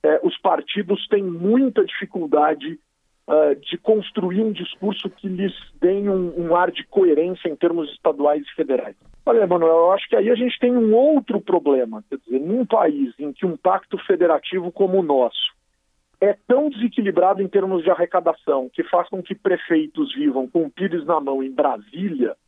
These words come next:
é, o que essas candidaturas avulsas fariam em Brasília, com quem elas conversariam e de que maneira elas agiriam enquanto governantes.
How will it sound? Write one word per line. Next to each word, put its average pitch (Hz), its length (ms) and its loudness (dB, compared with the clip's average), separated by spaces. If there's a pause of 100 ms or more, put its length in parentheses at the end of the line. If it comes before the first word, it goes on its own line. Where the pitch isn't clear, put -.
(140)
é, - 200 4
o 208 120 2
que 339 260 0
essas 330 300 0
candidaturas 196 680 2
avulsas 190 560 0
fariam 185 420 0
em 175 100 -2
Brasília, 175 580 0
com 185 180 -4
quem 220 160 2
elas 214 200 0
conversariam 196 840 0
e - 20 0
de - 140 -12
que 214 80 0
maneira 208 320 2
elas 214 280 2
agiriam 220 640 0
enquanto 208 380 0
governantes. 180 640 0